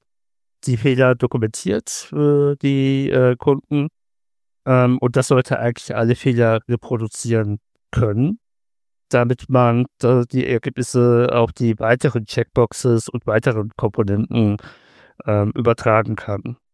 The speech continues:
Ähm, ich glaube nicht, dass es Sinn macht, sich mehrere Formularstrecken eines Anbieters anzugucken. Es sei denn, der Kunde ist so, ähm, ja, äh, wenig schlau,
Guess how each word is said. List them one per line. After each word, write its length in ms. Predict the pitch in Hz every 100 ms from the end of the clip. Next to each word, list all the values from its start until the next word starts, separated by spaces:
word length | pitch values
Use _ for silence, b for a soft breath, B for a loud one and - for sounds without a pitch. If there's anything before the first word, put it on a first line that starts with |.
| _ _
Ähm, 340 | - 113 110 110
ich 140 | 123 -
glaube 220 | 139 135
nicht, 160 | 139 135
dass 100 | 117
es 120 | -
Sinn 160 | 123
macht, 320 | 127 120 - - _ _ _
sich 240 | 117 117
mehrere 460 | 120 135 131 113 113
Formularstrecken 1120 | - - 117 110 110 117 - 120 107 117 117
eines 460 | 120 113 113 113 -
Anbieters 680 | - 117 120 120 - 117 -
anzugucken. 880 | - 120 - 170 - 160 170 185 254 B B B B B
Es 140 | 131
sei 200 | - 135
denn, 140 | 139 123
der 120 | 117
Kunde 340 | - 143 135
ist 200 | 131 123
so, 380 | - 120 117 113 -
ähm, 440 | 113 110 107 110 - _ _
ja, 300 | 110 107 104
äh, 380 | 120 107 104 104 -
wenig 340 | 135 131 120
schlau, 540 | - - 123 123 131